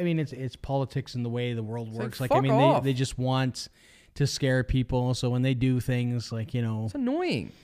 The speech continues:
Speaker 1: it's like, it's like when, uh, Iraq had weapons of mass destruction, so they went and they invaded Iraq and blew a bunch of stuff up, and then it's like, you know what? They really didn't have weapons
Speaker 2: Yeah,
Speaker 1: of
Speaker 2: but
Speaker 1: mass
Speaker 2: that's
Speaker 1: destruction.
Speaker 2: all a front for their fucking
Speaker 1: But that's exactly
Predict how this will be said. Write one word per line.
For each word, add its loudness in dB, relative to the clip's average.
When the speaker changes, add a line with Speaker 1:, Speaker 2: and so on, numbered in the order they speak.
Speaker 1:
it's 0
like, 0
it's -4
like 2
when, 6
uh, 4
Iraq 6
had 0
weapons 4
of 2
mass 0
destruction, 2
so 0
they 2
went 4
and 2
they 4
invaded 2
Iraq 2
and 0
blew 2
a 0
bunch -4
of -2
stuff 0
up, -2
and -2
then -2
it's -6
like, -6
you -6
know 0
what? 0
They -4
really 2
didn't 2
have 0
weapons -2
Speaker 2:
Yeah, 2
Speaker 1:
of 0
Speaker 2:
but 2
Speaker 1:
mass 4
Speaker 2:
that's 0
Speaker 1:
destruction. 2
Speaker 2:
all 0
a 0
front -4
for -8
their -4
fucking -6
Speaker 1:
But 4
that's 2
exactly 4